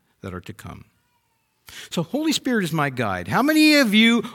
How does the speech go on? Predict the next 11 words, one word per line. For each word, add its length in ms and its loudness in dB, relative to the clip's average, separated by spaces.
are 100 8
using 440 6
the 80 4
Holy 240 6
Spirit 480 6
as 240 2
the 80 2
guide 340 4
of 160 0
your 160 4
life? 380 0